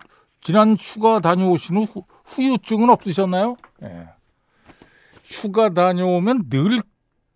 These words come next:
그래요. 일상으로 돌아오는데 약간의 시간이 필요합니다. 예. 글쎄, 젊은 사람들은 되나, 이게? 어제까지 막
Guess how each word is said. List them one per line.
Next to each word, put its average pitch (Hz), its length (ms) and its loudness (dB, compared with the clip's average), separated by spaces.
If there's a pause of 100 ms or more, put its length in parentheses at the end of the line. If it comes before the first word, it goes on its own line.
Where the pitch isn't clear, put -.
(140)
그래요. 117 520 0 (260)
일상으로 196 500 0
돌아오는데 160 600 0
약간의 202 500 -2
시간이 190 640 -4 (440)
필요합니다. 117 760 0 (100)
예. 76 240 -20 (2500)
글쎄, 123 540 -4 (640)
젊은 226 480 -2
사람들은 233 600 0
되나, 131 260 -2
이게? 175 320 -4 (560)
어제까지 220 540 0
막 214 160 -4